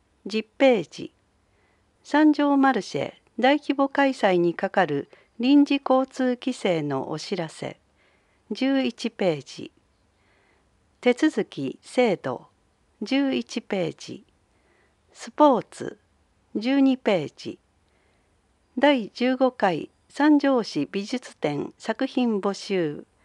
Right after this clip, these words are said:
十二ページ。三条市技能創造大学、仮称、出張ブース、十三ページ。消費税法などの改正に伴う水道料金などについて、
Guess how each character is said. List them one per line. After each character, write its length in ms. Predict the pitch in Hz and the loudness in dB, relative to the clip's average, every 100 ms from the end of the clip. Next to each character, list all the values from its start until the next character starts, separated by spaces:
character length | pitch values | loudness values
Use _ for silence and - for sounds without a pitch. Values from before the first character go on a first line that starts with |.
| _ _ _ 220 | _ _ _ -6
十 260 | 247 285 | 0 4
二 180 | 277 254 | 4 2
ペ 260 | - 196 143 | 0 -2 -2
ー 60 | |
ジ。 280 | - 120 - _ _ _ _ _ _ _ _ _ _ _ _ | -8 -12 -12 _ _ _ _ _ _ _ _ _ _ _ _
三 300 | - 294 302 | 0 6 6
条 240 | 311 285 | 6 2
市 400 | 202 - 139 - _ | 0 -4 -6 -6 _
技 180 | 185 226 | -4 2
能 260 | 285 285 277 | 4 4 2
創 280 | 269 269 | 2 2
造 260 | 262 254 254 | 4 2 4
大 280 | 240 240 175 | 2 2 0
学、 460 | 139 - - - - _ _ - | -6 -10 -14 -14 -16 _ _ -10
仮 160 | 190 | -8
称、 420 | - 208 185 156 - _ _ _ _ | -4 -2 -2 -4 -10 _ _ _ _
出 240 | - 240 - | -4 -4 0
張 280 | 302 294 277 | 2 2 0
ブ 240 | 262 220 | -2 -2
ー 20 | |
ス、 340 | 156 - - - _ _ _ _ _ | -4 -10 -10 -10 _ _ _ _ _
十 220 | - 262 285 | -4 -2 0
三 300 | - 254 233 | 0 0 0
ペ 280 | - 196 147 | -2 -2 -2
ー 60 | |
ジ。 280 | - 127 233 _ _ _ _ _ _ _ _ _ _ _ | -8 -14 -14 _ _ _ _ _ _ _ _ _ _ _
消 240 | - 302 311 | -2 0 2
費 200 | - 302 | 2 2
税 240 | 302 294 | 2 2
法 260 | 247 214 202 | 0 0 2
な 180 | 220 | 2
ど 120 | 202 175 | 2 2
の 140 | 151 | 2
改 240 | - 240 | 2 0
正 260 | 240 254 233 | 2 0 2
に 180 | 226 220 | 0 0
伴 460 | 220 214 208 196 | -2 0 2 2
う 180 | 156 - - | 0 -6 -10
水 260 | - 277 | -4 -2
道 240 | 277 277 254 | 0 0 2
料 260 | 262 247 | 2 2
金 320 | 240 170 160 | 0 0 2
な 120 | 190 190 | 2 0
ど 140 | 151 | -2
に 160 | 147 131 | -4 -4
つ 160 | - | -8
い 120 | 139 | -10
て、 340 | - - - | -10 -12 -12